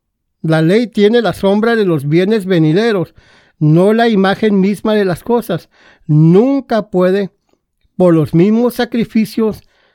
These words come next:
que se ofrecen continuamente cada año, hacer perfectos a los que se acercan. De otra manera, cesarían de ofrecerse,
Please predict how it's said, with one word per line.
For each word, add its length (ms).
que 120
se 100
ofrecen 480
continuamente 1000
cada 440
año, 340
hacer 480
perfectos 840
a 160
los 200
que 140
se 200
acercan. 800
De 180
otra 300
manera, 420
cesarían 640
de 80
ofrecerse, 920